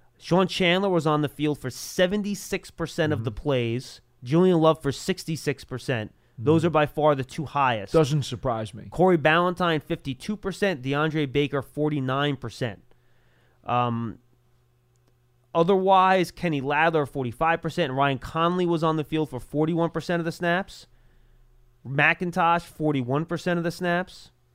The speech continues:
Speaker 1: Zimenez played twenty-six defensive snaps, thirty-seven percent. I didn't even think he was out there that much, to be honest with you. I guess he was.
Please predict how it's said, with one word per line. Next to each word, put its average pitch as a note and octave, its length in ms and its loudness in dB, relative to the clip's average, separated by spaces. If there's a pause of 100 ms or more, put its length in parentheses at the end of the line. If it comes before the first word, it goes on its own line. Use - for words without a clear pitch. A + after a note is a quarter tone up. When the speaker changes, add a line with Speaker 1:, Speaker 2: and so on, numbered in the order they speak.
(220)
Speaker 1:
Zimenez F3+ 640 2
played C3+ 280 0
twenty-six F#3+ 760 -2
defensive B2+ 520 -4
snaps, A2+ 400 -8
thirty-seven D3+ 560 0
percent. A2+ 400 -6
I - 60 -8
didn't D3 100 -2
even B2+ 120 -4
think A#2+ 140 -8
he A#2 60 -6
was G#2+ 100 -8
out A2 140 -4
there G#2+ 120 -8
that G2+ 160 -6
much, A#2+ 260 -6
to - 60 -20
be A2 140 -12
honest A#2 260 -6
with B2 140 -16
you. F#2+ 60 -14
I G#2 40 -12
guess A#2+ 200 -6
he G#2 40 -14
was. G#2 480 -6